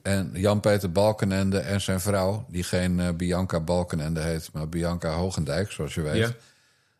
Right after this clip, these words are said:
Speaker 1: En, eh, dus vroeg ik me af wat er zou gebeuren als Bianca Hogendijk,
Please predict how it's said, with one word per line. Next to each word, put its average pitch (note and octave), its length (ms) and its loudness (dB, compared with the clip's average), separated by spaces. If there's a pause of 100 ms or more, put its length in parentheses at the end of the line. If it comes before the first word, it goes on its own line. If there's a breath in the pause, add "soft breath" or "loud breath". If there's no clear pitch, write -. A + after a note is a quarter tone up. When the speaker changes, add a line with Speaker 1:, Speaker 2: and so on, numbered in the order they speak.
(100)
Speaker 1:
En, F2 320 0
eh, F2+ 80 0
dus F#2 140 0 (100)
vroeg G2 300 2
ik F2+ 80 -2
me F#2+ 100 2
af G2 160 4
wat G2 220 4
er F#2+ 80 2
zou F#2+ 200 4
gebeuren F#2+ 440 2
als F#2+ 200 2
Bianca G2 560 2
Hogendijk, G2+ 840 2